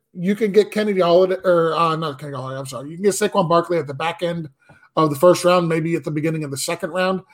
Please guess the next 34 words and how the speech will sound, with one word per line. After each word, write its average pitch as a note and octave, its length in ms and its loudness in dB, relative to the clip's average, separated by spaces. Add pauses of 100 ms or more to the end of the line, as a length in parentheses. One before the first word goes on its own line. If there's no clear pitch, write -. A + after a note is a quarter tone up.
(260)
I E3 120 0
feel G3 180 6
like F#3 220 8
that's F3+ 180 0
appropriate. F3+ 640 2
And E3+ 300 -6 (260)
you G3 400 0
legitimately, F3+ 680 2
you F#3 140 -2
could F#3 200 -2
be F#3 100 0
getting F3+ 320 0
a E3 60 -2
guy F3 360 0
who, E3 720 -4 (420)
if F#3+ 300 2
I G3+ 160 4
told G#3+ 260 6
you G3+ 120 2
at G3 120 2
the F3 140 -6
end F#3 140 -2
of F#3 40 0
the F#3 60 2
season, E3 560 -4 (420)
Saquon F#3+ 440 0
Barkley F3+ 360 4
finished F3+ 480 -4 (160)
as E3 600 -4
a F3 120 -6
top - 360 -4 (120)
three F3 240 2
running E3 340 0
back, G3 340 0